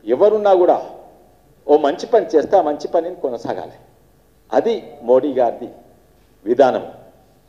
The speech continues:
ఎన్నో మంచి పనులు చేసింది ఇంతకుముందు ఉన్న ప్రభుత్వాలు. పివి Narasimharav గారు ఉన్నప్పుడు అప్పుడు power failures ఉండేది, హైదరాబాద్లో ఐదారు ఏ-, ఏడు గంటలు కూడా power cuts ఉండేది.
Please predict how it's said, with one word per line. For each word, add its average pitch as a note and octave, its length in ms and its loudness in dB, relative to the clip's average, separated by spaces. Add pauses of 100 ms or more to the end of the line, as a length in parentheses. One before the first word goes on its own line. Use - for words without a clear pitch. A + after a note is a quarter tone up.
(480)
ఎన్నో G#3 220 2
మంచి F#3 260 0
పనులు F#3 300 2
చేసింది E3 320 -4
ఇంతకుముందు D#3+ 440 -2
ఉన్న C3+ 120 -8
ప్రభుత్వాలు. C3+ 580 -2
పివి D#3+ 340 -4
Narasimharav C#3 600 -2
గారు A2 200 -4
ఉన్నప్పుడు A#2 340 -4
అప్పుడు B2 220 -2
power B2 360 -2
failures A#2+ 460 -6
ఉండేది, G#2+ 520 -8 (160)
హైదరాబాద్లో G#2+ 640 0 (420)
ఐదారు B2 480 6
ఏ-, A2+ 320 -2
ఏడు B2+ 100 -2
గంటలు B2 320 -2
కూడా A#2+ 160 0
power G#2+ 380 0
cuts A2+ 240 -8
ఉండేది. G2+ 360 -6